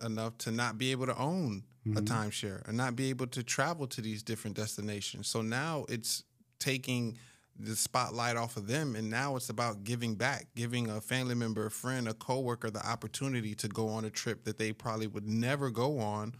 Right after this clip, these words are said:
Speaker 2: Mm-hmm.
Speaker 1: or that they probably can't afford.
Speaker 2: Absolutely.
Speaker 1: You know,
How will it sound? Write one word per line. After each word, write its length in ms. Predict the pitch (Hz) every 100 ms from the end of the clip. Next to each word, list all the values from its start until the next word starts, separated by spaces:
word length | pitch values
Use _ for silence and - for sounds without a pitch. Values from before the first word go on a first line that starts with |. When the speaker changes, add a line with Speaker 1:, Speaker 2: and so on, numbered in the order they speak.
| 95
Speaker 2:
Mm-hmm. 240 | 95 92
Speaker 1:
or 80 | 117
that 180 | 120 113
they 80 |
probably 380 | 113 127 120 110
can't 240 | 107 110 110
afford. 400 | - 104 - - _ _ -
Speaker 2:
Absolutely. 360 | 87 85 90 110
Speaker 1:
You 40 | 110
know, 260 | 107 107